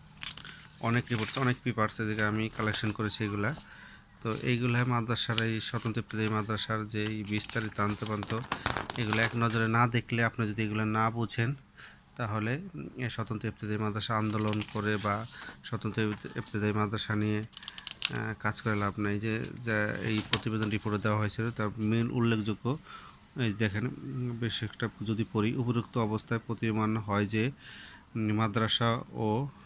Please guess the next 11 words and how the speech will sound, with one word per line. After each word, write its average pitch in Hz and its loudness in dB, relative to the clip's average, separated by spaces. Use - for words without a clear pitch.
মাদ্রাসা 107 2
শিক্ষার - 0
সাথে 113 0
সম্পর্কিত, 110 0
বিশেষ 107 0
করে 107 0
স্বতন্ত্র 110 0
ইবতেদায়ী 113 2
মাদ্রাসা, 110 2
উম, 117 -2
ইবতেদায়ী 117 2